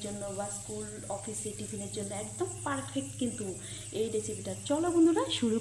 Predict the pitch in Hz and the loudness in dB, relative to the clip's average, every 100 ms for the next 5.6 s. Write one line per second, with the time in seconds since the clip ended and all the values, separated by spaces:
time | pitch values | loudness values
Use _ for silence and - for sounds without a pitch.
0 | 254 262 539 - - - - 214 190 190 | 4 4 2 -2 -10 -6 -2 2 4 4
1 | 202 208 233 262 311 302 330 339 330 311 | 4 4 4 2 2 4 6 6 6 6
2 | 349 415 262 233 240 220 214 202 208 196 | 6 2 0 -2 -4 -4 -4 -2 -2 -2
3 | 208 - 214 208 208 - 233 233 240 240 | -4 -4 -2 -4 -4 -6 -4 -2 0 2
4 | 254 311 - - - - - - - 202 | 2 2 -2 -10 -12 -12 -12 -10 -8 -6
5 | 190 - 220 208 202 - | -4 -4 -4 -6 -6 -4